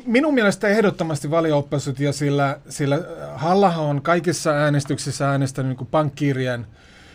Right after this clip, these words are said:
niinku eduksi, Su-, Suomen tuhoksi, niinku tuota, nämä niin sanotut vapaakauppasopimukset kaikki. Ja Naton, Naton, että Suomen armeija pysyy Naton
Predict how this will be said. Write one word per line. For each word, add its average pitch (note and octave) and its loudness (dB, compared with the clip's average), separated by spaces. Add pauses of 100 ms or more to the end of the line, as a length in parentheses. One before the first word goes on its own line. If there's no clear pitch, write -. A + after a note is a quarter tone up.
(200)
niinku C#3+ 0
eduksi, C#3+ 0 (280)
Su-, D#3 -4
Suomen D3 2 (120)
tuhoksi, C3+ -4 (180)
niinku C3 -6
tuota, C3 -4 (580)
nämä E3+ 4
niin F#3 2
sanotut D#3+ -2
vapaakauppasopimukset C#3+ -2
kaikki. C3+ -4 (800)
Ja E3 0
Naton, E3 2 (280)
Naton, E3+ 2
että F3+ -2
Suomen D#3+ 0
armeija D3+ 2
pysyy D3 -2
Naton C#3+ 0